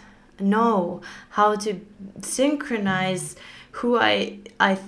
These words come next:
I always thought I was a good person inside, and I saw my good intentions, but my actions weren't aligned with it. So it created a lot of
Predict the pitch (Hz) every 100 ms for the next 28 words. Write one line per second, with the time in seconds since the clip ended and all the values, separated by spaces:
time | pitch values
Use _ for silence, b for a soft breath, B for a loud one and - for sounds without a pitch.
0 | - 208 226 262 254 - 226 285 277 240
1 | 208 214 208 202 196 214 202 220 220 220
2 | 214 202 196 196 208 233 202 196 196 196
3 | - 202 208 202 202 B B B 214 202
4 | 196 190 220 220 208 196 214 240 233 196
5 | 190 196 196 196 196 - 220 - 233 208
6 | 202 202 196 196 196 190 - - 196 226
7 | 240 196 190 185 185 190 - 202 202 202
8 | 202 B B 202 202 233 226 254 262 -
9 | 196 202 208 208 202